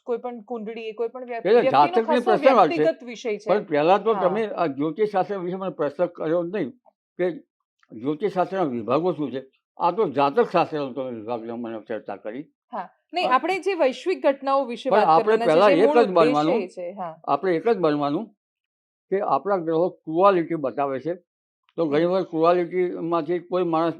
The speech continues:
Speaker 2: અ, ખરાબ કરી બેસે અને જેલના હવાલે થાય, તો આવા માણસોને, અ, અ, એને કંઈક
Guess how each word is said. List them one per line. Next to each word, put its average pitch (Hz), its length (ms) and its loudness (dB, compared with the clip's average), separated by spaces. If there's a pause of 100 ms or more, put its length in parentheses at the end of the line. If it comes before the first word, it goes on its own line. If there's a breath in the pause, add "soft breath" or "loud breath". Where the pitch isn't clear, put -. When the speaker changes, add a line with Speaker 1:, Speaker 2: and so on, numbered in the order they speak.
(600)
Speaker 2:
અ, 170 120 -6
ખરાબ 165 360 2
કરી 170 200 0
બેસે 151 280 0
અને 170 180 0
જેલના 147 340 0
હવાલે 151 220 0
થાય, 151 220 0 (420)
તો 180 80 0
આવા 175 440 4
માણસોને, 156 680 -2 (440)
અ, 143 60 -6
અ, 156 480 -6 (380)
એને 175 260 -2
કંઈક 175 200 -2